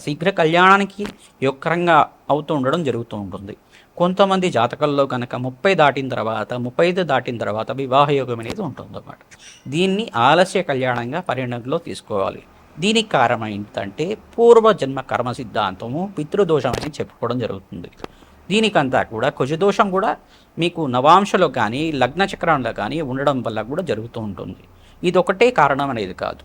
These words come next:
మీరు చేసుకున్న పూర్వకర్మ సిద్ధాంతాన్ని అనుసరించి మీ జీవన విధానం ఉంటుంది. మీరు ప్రధానంగా ఈ దోషం నుంచి బయటపడాలి, శీఘ్రంగా కళ్యాణ యోగం కావాలి అంటే కనుక గోమాత దానాన్ని చేసుకోవడం, మరియు గోమాత పూజని ప్రతినిత్యం కూడా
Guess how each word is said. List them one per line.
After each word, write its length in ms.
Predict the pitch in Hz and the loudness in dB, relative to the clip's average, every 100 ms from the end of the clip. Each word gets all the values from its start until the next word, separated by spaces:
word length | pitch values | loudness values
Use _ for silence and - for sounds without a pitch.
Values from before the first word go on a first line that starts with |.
| - 165 | -10 -2
మీరు 200 | 196 202 180 | 0 0 0
చేసుకున్న 400 | 165 - 180 180 123 131 151 _ - - 160 | -4 -4 -2 0 0 -2 -10 _ -20 -12 0
పూర్వకర్మ 640 | 175 202 208 208 196 170 156 | 4 6 6 6 4 4 -2
సిద్ధాంతాన్ని 560 | 123 127 143 156 165 123 | -2 2 2 2 0 0
అనుసరించి 460 | 120 123 131 127 185 | -2 -4 -8 -6 -4
మీ 80 | 151 113 | -6 -6
జీవన 220 | 117 131 123 | -6 -6 -6
విధానం 280 | 113 120 131 | -4 -4 -4
ఉంటుంది. 340 | 101 101 92 - _ _ _ _ | -8 -12 -16 -18 _ _ _ _
మీరు 280 | 131 147 139 - - | -2 0 -2 -6 -4
ప్రధానంగా 500 | 131 156 175 196 196 160 | 2 6 6 4 0 -2
ఈ 40 | 120 | -2
దోషం 260 | 139 208 185 | -2 0 -2
నుంచి 160 | 170 143 | -4 -4
బయటపడాలి, 560 | 113 110 123 127 147 135 | -4 -2 0 2 0 -2
శీఘ్రంగా 420 | 127 127 156 180 185 | -8 -6 -6 -6 -2
కళ్యాణ 300 | 117 117 143 165 135 | -4 0 -2 0 -2
యోగం 180 | 123 117 | -4 -4
కావాలి 340 | 110 98 98 101 98 | -2 0 -2 -4 -8
అంటే 160 | 90 95 | -8 -8
కనుక 200 | 98 123 151 120 | -8 -10 -8 -2
గోమాత 440 | 156 190 196 196 135 | 0 4 4 2 -2
దానాన్ని 380 | 110 113 135 151 - | -4 -2 -2 -2 -4
చేసుకోవడం, 460 | 104 - 104 104 - _ _ _ - | -8 -6 -8 -8 -12 _ _ _ 0
మరియు 260 | 143 165 127 | 2 2 0
గోమాత 360 | 127 151 196 202 - | 0 4 4 4 -2
పూజని 380 | 135 156 202 196 | -4 0 0 0
ప్రతినిత్యం 440 | 220 123 156 156 160 | -4 -6 -6 -4 -4
కూడా 120 | 139 | 0